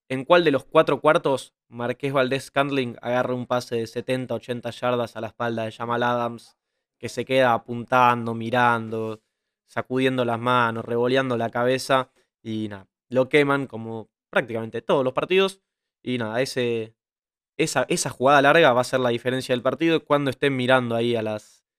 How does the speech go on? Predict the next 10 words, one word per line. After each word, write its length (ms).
bueno, 240
será 300
seis, 360
siete, 340
ocho 480
de 100
la 120
noche 280
hora 60
argentina. 680